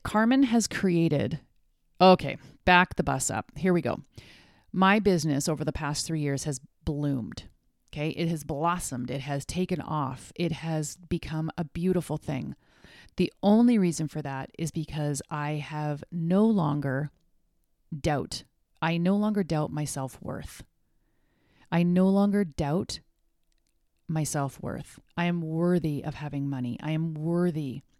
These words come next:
of helping other people. I know that I can help other people. Um, so I had a lot of money issues. Today, I do not. And I still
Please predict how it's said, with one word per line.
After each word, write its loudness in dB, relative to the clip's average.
of -2
helping -2
other -2
people. -6
I 4
know 8
that -2
I -6
can -8
help -6
other -6
people. -10
Um, 4
so 10
I 6
had 4
a 4
lot 4
of 2
money 2
issues. -4
Today, 2
I 0
do 0
not. -4
And 2
I 2
still 6